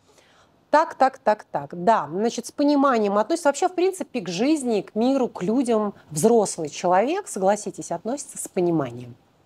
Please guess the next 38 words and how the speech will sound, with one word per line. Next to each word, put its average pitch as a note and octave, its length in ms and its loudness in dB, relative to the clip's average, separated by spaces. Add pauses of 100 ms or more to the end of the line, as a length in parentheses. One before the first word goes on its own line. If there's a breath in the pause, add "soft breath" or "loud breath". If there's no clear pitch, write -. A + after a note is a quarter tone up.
(120)
Ну, D#4+ 140 2
как E3+ 160 -8
бы C#3+ 120 -6
уже D3+ 100 -4
всё, F#3 320 0 (320 loud breath)
всё - 240 2
наперёд G#3 400 4
знает. E3 200 -4
Он A#3+ 60 -4
просто, C4 300 -6 (220)
ну, E4+ 100 2
просто - 260 0
понимает D3 480 -2
это, - 120 -20 (280)
понимает. D3 440 -6 (260 soft breath)
Всё - 160 0
это, G#3 140 -2
мало A#3 540 6
что - 340 -2
его G3+ 420 0
может F#3+ 320 0
сбить D#3 260 -4
с - 100 -4
панталыги, G3+ 580 2
да, E3+ 220 0
сбить D3 220 -6
с - 60 -10
колеи, A3 560 2 (300 loud breath)
мало G3 400 4
что - 280 0
может E3 320 -2
вывести D#3 400 -2
его D#3 200 -2
из D3+ 140 -2
себя. C#3+ 460 -2
Вообще, C3+ 200 -8
когда F3+ 120 2
человека F#3 380 2